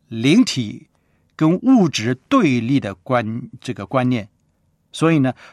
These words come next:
他不承认造物主，也不认耶稣基督有肉身的身体。约翰一书二章二十二节就反驳诺斯底主义的这个神秘观念，他们在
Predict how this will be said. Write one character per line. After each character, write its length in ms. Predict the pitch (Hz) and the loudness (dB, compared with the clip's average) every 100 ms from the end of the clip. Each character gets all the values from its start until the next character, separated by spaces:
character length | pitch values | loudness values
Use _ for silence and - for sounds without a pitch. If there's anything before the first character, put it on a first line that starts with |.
| - | -8
他 140 | 143 | -6
不 200 | 135 240 | 0 -2
承 280 | - 117 143 | 0 -2 0
认 260 | 165 110 - _ _ | 0 0 -8 _ _
造 260 | - 208 | 0 2
物 280 | 143 131 131 | 2 0 -2
主， 440 | 117 110 101 127 143 _ | -4 -8 -6 -8 -8 _
也 140 | 127 139 | -2 -2
不 220 | 123 117 | -2 -2
认 260 | 156 131 135 | 0 0 0
耶 180 | 147 | 0
稣 200 | 143 135 | 0 -4
基 200 | 123 147 | -4 -4
督 320 | 127 160 170 160 | -2 0 0 -2
有 300 | 127 107 - | -4 -4 -6
肉 320 | 170 190 120 | 0 0 0
身 220 | 107 135 | -2 -4
的 180 | 113 98 | -2 -6
身 400 | 92 - 156 147 | -10 -6 0 0
体。 260 | 135 107 120 _ _ _ _ _ _ _ _ _ _ _ | -2 -12 -16 _ _ _ _ _ _ _ _ _ _ _
约 120 | 151 | -2
翰 180 | 143 147 | 0 0
一 160 | 127 156 | -2 -4
书 200 | - 156 | -2 -4
二 280 | - 185 139 | 0 -2 0
章 220 | 151 147 | 0 -2
二 200 | - 170 | -2 -2
十 120 | - | 0
二 160 | 180 170 | 0 0
节 420 | - 104 104 143 - - - | -2 -8 -8 -12 -12 -20 -18
就 340 | - 151 117 - _ _ | -2 0 0 -4 _ _
反 440 | - 156 113 110 110 | -2 -2 0 -8 -6
驳 300 | 123 147 - | -2 -2 0
诺 180 | 190 170 | 2 2
斯 180 | - 131 | 0 -4
底 240 | 120 117 | -4 -6
主 280 | 131 110 104 | -6 -8 -4
义 140 | 131 | -4
的 200 | 113 101 | -4 -6
这 140 | 101 113 | -8 -12
个 180 | 104 | -10
神 240 | 98 - 120 | -8 -4 0
秘 160 | 160 | 0
观 320 | 110 120 113 117 | 0 -2 -2 -4
念， 180 | 110 - _ _ _ _ _ _ _ _ | -6 -14 _ _ _ _ _ _ _ _
他 160 | - 175 | -2 2
们 160 | 147 | 2
在 280 | 123 123 107 | 0 -2 -4